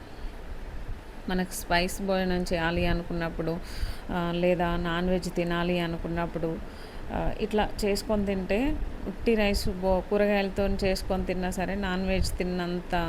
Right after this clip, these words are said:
కంటే ఎక్కువ అనిపిస్తుందండి. చాలా బాగుంటుంది. చూడండి ఎంత బాగుందో. వారంలో రెండు మూడు సార్లు హ్యాపీగా చేసుకోవచ్చు, కానీ రైస్ అనేది అవైలబుల్‌లో ఉంచుకోవాలండి ఎప్పుడైనా సరే. నేను ఈ మధ్య ఎక్కువ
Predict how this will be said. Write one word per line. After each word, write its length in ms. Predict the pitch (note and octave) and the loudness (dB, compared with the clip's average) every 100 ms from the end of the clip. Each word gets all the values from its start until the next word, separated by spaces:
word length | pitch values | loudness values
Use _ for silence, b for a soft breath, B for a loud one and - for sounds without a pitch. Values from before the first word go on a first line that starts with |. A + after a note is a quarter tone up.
| D#3+ D#3+ | 0 -2
కంటే 240 | F3+ F3+ G#3 F#3 | 0 2 2 0
ఎక్కువ 180 | G3+ F#3+ | 0 0
అనిపిస్తుందండి. 640 | F#3 E3+ - D#3 D#3 D#3 - | 0 -2 0 0 0 -2 0
చాలా 200 | F#3 D#3 E3+ E3 | 0 2 2 0
బాగుంటుంది. 560 | E3+ E3 F3 D#3+ D#3 - B B B B B - | 0 0 0 0 0 -2 B B B B B -2
చూడండి 300 | G#3 G#3 G#3 G3+ | 2 4 4 4
ఎంత 160 | F#3+ G3 F#3+ F#3 F3 | 4 4 2 2 0
బాగుందో. 320 | F3 F3+ F#3 G3+ - B B B - - - - - - - - - - - - - - - - F#3 | 0 0 -2 -4 -6 B B B -12 -12 -12 -8 0 2 2 0 0 -2 -2 -6 -8 -10 -8 -2 2
వారంలో 360 | F3+ F#3+ G3 G3+ | 4 4 4 4
రెండు 160 | F#3 F3+ | 4 0
మూడు 140 | F3+ F3+ | -2 -2
సార్లు 280 | F3+ F3 F#3 | 0 0 2
హ్యాపీగా 300 | F3+ F3+ G3 F#3 | 0 2 0 2
చేసుకోవచ్చు, 460 | F3+ F3+ F3+ E3+ - | 0 0 -2 -4 -4
కానీ 200 | E3+ G3+ C#4 B B B B | -2 0 -2 B B B B
రైస్ 200 | F#3+ F#3+ G#3 | 4 6 4
అనేది 240 | G3 G3 A3+ | 2 2 2
అవైలబుల్‌లో 540 | F#3+ G#3 A3 G#3 F#3+ F3+ F3 | 4 4 4 2 2 2 0
ఉంచుకోవాలండి 680 | F3+ - E3+ D#3 E3 E3+ F3 F3 | -2 0 0 2 0 0 2 2
ఎప్పుడైనా 440 | - F3 E3+ E3+ E3+ | 2 2 2 2 0
సరే. 180 | E3+ E3+ F#3 | 0 0 2
నేను 140 | F#3 | 2
ఈ 40 | F3+ | 2
మధ్య 220 | E3+ D#3 E3+ E3+ | 0 2 2 2
ఎక్కువ 220 | E3 F3 | 2 2